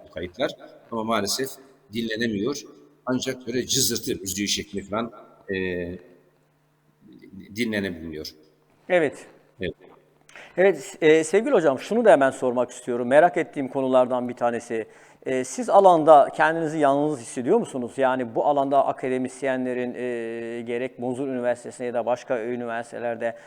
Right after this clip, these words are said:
Speaker 2: bu müziğin yarınlara aktarılması, o, e, kayıp olan, e, kılamlarının, değişlerinin, nefeslerinin ortaya çıkması konusunda yeteri kadar akademik çalışma var mı?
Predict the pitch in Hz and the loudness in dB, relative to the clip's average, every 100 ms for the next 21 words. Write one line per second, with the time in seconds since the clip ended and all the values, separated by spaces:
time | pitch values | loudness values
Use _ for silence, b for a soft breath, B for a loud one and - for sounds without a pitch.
0 | B - 190 180 113 127 131 127 127 131 | B -10 -4 -4 -2 -2 0 0 2 2
1 | 135 131 127 123 - 131 120 120 117 - | 2 0 2 0 0 -2 -2 -2 -6 -6
2 | 120 113 117 - 123 120 - - 202 196 | -8 -6 -8 -8 -8 -8 -4 2 2 2
3 | 147 127 123 - 127 123 120 120 120 - | 2 2 2 -6 -8 -6 -8 -8 -10 -8
4 | 135 131 131 127 123 127 117 127 123 131 | 0 0 0 -4 -4 -6 -4 -6 -6 -10
5 | 127 123 120 135 131 - 123 123 120 - | -6 -4 -6 -6 -8 -6 -6 -4 -8 -10
6 | B B 135 127 135 127 - 127 - 127 | B B -10 -6 -6 -8 -8 -10 -10 -10
7 | 123 - 131 113 117 143 160 147 120 123 | -10 -8 -6 -6 -4 -2 -2 -2 -2 -2
8 | 127 120 113 117 110 113 107 165 202 | -4 -6 -10 -12 -12 -10 -6 -6 -8